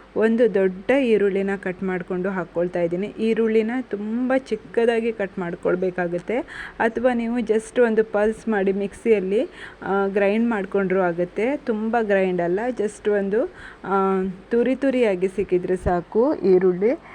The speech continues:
ಅಥವಾ ನೀವು ಈ ಥರ ಚಿಕ್ಕದಾಗಿ ಕಟ್ ಮಾಡ್ಕೊಳ್ಳೋದಾದ್ರೆ ಮಾಡ್ಕೊಳ್ಬೋದು, ಅಥವಾ ಚಾಪರ್ ಇದ್ರೆ ಚಾಪರಲ್ಲಿ ಕೂಡ ಕಟ್ ಮಾಡ್ಕೊಂಡ್ರು ತುಂಬ ಚಿಕ್ಕದಾಗಿರುತ್ತೆ. ಈ ಥರ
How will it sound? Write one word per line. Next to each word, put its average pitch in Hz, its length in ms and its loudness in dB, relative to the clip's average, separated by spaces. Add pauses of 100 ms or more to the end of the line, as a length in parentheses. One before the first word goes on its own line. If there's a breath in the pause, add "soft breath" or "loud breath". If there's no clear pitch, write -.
(380 loud breath)
ಅಥವಾ 262 360 0
ನೀವು 247 220 0
ಈ 247 180 -2
ಥರ 247 200 4
ಚಿಕ್ಕದಾಗಿ 233 680 2
ಕಟ್ 208 260 -4
ಮಾಡ್ಕೊಳ್ಳೋದಾದ್ರೆ 196 640 0
ಮಾಡ್ಕೊಳ್ಬೋದು, 180 680 0
ಅಥವಾ 185 240 -2
ಚಾಪರ್ 196 540 0
ಇದ್ರೆ 190 200 0
ಚಾಪರಲ್ಲಿ 202 640 0
ಕೂಡ 190 200 -2
ಕಟ್ 185 340 -8
ಮಾಡ್ಕೊಂಡ್ರು 175 480 -4
ತುಂಬ 180 300 -4
ಚಿಕ್ಕದಾಗಿರುತ್ತೆ. 185 1160 -4 (380 loud breath)
ಈ 262 80 2
ಥರ 254 140 0